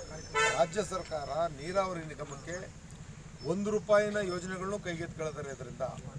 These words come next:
ಒಂದೇ ಒಂದು ನಾಲೆನೂ ಆಧುನೀಕರಣ ಮಾಡ್ತಾ ಇರೋದ್ರಿಂದ ಸುಮ್ಮನೆ ಇವತ್ತು ಆರೋಪ ಮಾಡ್ತಾರಲ್ಲ, ಅವ್ರುಗಳಿಗೆ ಈ ಪರಿಹಾರ ಗೊತ್ತಿಲ್ಲ. ಈಗಲೇ ನಾಲಾ ಆಧುನೀಕರಣ ನಡೀತಾರೆ, ಆದರೆ ಈಗ ನೀರು ಬಂದಿದೆ, ಈಗ ಮತ್ತೆ ನಿಲ್ಲಿಸ್ಬೇಕು. ಇನ್ನು ಡಿಸೆಂಬರ್ ನಂತರ on and off-ಅಲ್ಲಿ ಕೆಲಸ ಮಾಡಬೇಕಾಗಿದೆ.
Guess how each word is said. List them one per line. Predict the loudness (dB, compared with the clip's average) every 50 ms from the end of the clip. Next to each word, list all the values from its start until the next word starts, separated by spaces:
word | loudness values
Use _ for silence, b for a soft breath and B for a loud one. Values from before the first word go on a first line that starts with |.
| -4
ಒಂದೇ | -4 -2 -2 0 2 4 4
ಒಂದು | 4 4 2 2
ನಾಲೆನೂ | 2 0 2 2 0 -2 -2
ಆಧುನೀಕರಣ | 0 0 0 0 -2 -4 -4 -4 -4 -4 -4
ಮಾಡ್ತಾ | -4 -4 -6 -4 -4 -6
ಇರೋದ್ರಿಂದ | -6 -6 -6 -6 -8 -6 -6 -6 -6 -6 -6 -8 -8 -8 -8 -8 -8 -8 -8 -8 -8 -6 -6 -4
ಸುಮ್ಮನೆ | -2 0 2 2 2
ಇವತ್ತು | 2 2 2 2
ಆರೋಪ | 2 2 2 0 -4 -4
ಮಾಡ್ತಾರಲ್ಲ, | -4 -4 -4 -4 -4 -4 -2 -2 0
ಅವ್ರುಗಳಿಗೆ | 0 0 -2 -4 -4 -2 -4 -4 -2 -4 -6 -6
ಈ | -6 -6 -8
ಪರಿಹಾರ | -8 -8 -8 -6 -2 -2 -2 -2
ಗೊತ್ತಿಲ್ಲ. | -4 -8 -10 -12 -10 -10 -10 -10 -12 -12 -14 -12 -10 -8 -6 -6
ಈಗಲೇ | -6 -6 -4 -4 -4 -4 -4
ನಾಲಾ | -4 -4 -4 -2 -2
ಆಧುನೀಕರಣ | -2 -2 -2 -4 -10 -10 -10 -10 -10 -8
ನಡೀತಾರೆ, | -8 -10 -10 -12 -12 -12 -12 -12 -12 -12 -14 -14 -14 -14 -14 -14 -14 -12 -10 -6 -4
ಆದರೆ | -4 -2 -2
ಈಗ | -4 -4 -4
ನೀರು | -4 -4 -4 -4
ಬಂದಿದೆ, | -4 -4 -6 -6 -8 -10
ಈಗ | -6 -4
ಮತ್ತೆ | -4 -4 -4 -4 -6
ನಿಲ್ಲಿಸ್ಬೇಕು. | -6 -6 -6 -8 -8 -8 -8 -8 -8 -8 -8 -8 -8 -10 -8 -8 -8 -8 -8 -8 -8 -8
ಇನ್ನು | -6 -6 -4
ಡಿಸೆಂಬರ್ | -4 -2 0 0 0 2 0 -2 -2
ನಂತರ | -2 -4 -4 -2 -2 0 0 0
on | 0 -2
and | 0 2 4 4
off-ಅಲ್ಲಿ | 4 2 0 -4 -4
ಕೆಲಸ | -6 -6 -6 -6
ಮಾಡಬೇಕಾಗಿದೆ. | -6 -6 -6 -8 -8 -8 -8 -10 -10 -10 -10